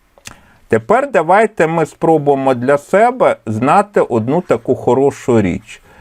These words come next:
Показникова функція вісім в степені х, вона стрімко зростає у порівнянні з прямою пропорційністю. Я вже, в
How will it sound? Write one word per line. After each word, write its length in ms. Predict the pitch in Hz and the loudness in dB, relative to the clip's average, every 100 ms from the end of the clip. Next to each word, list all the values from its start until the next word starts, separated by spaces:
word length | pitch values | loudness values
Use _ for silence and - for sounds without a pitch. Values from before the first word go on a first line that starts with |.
| - _ - | -20 _ -4
Показникова 840 | 110 156 135 156 165 220 233 208 | -2 0 -2 -4 0 0 2 0
функція 680 | 180 - 196 165 - 156 127 | -2 -2 -2 -2 -2 0 0
вісім 440 | 131 165 - 147 | 0 -6 -2 -2
в 60 | 135 | -2
степені 640 | - 151 143 143 143 208 | -2 -2 -2 -4 0 0
х, 140 | 226 - | 0 -2
вона 260 | 147 160 | 0 0
стрімко 580 | 156 - 175 180 - 143 | -2 -4 -2 -2 0 0
зростає 920 | 120 139 135 - - 160 180 151 101 - _ _ _ - _ _ | 2 0 -2 -4 0 2 2 -2 -4 -8 _ _ _ -20 _ _
у 100 | 107 | -4
порівнянні 880 | - 120 110 110 113 131 143 156 135 | 0 0 2 -2 0 0 0 -2 -6
з 100 | - | -4
прямою 520 | 113 104 107 107 104 | -2 0 0 0 0
пропорційністю. 1000 | - 95 - - - - 90 85 85 - | -2 -4 -4 -6 -6 -8 -6 -6 -6 -2
Я 100 | 143 | 0
вже, 200 | 147 | 0
в 60 | 117 | -4